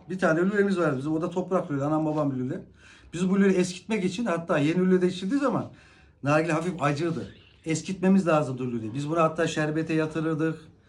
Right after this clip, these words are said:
Ee, zaman içinde tadın oturmasını beklerdik.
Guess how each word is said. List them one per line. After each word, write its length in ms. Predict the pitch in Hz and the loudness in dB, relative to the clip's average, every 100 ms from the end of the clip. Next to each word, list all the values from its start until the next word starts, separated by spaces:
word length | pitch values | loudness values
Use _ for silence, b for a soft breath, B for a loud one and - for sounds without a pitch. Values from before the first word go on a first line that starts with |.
| b b b _ - | b b b _ -12
Ee, 360 | 131 131 135 131 | -6 -2 -2 -2
zaman 360 | 131 151 165 | -2 0 0
içinde 460 | 160 160 160 170 156 | 0 -2 -4 -2 -4
tadın 260 | - 151 160 | -4 -4 -4
oturmasını 580 | 156 165 160 151 151 | -4 -4 -4 -4 -4
beklerdik. 640 | 151 156 160 147 139 - | -4 -2 -2 -2 -4 -10